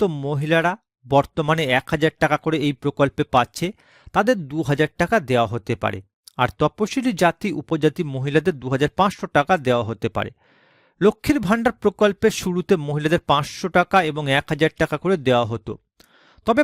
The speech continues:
পরবর্তীকালে লক্ষ্মীর ভাণ্ডার প্রকল্পের টাকা বাড়িয়ে এক হাজার ও এক হাজার দুশো টাকা করা হয়। এবার লক্ষ্মীর ভাণ্ডার প্রকল্পে দু হাজার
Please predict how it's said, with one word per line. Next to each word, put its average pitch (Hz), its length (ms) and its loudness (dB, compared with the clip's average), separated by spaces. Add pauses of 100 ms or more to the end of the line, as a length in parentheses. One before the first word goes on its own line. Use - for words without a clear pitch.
পরবর্তীকালে 240 720 0
লক্ষ্মীর 185 400 -4
ভাণ্ডার 165 380 -2
প্রকল্পের 165 600 0
টাকা 139 320 2
বাড়িয়ে 151 420 0
এক 131 220 -2
হাজার 160 300 2
ও 156 100 -2
এক 135 160 0
হাজার 156 220 0
দুশো 139 280 -8
টাকা 156 240 0 (100)
করা 123 240 2
হয়। 110 220 -2 (600)
এবার 226 240 4
লক্ষ্মীর 226 400 -4
ভাণ্ডার 208 380 0
প্রকল্পে 190 500 0
দু 139 220 -8
হাজার 170 260 2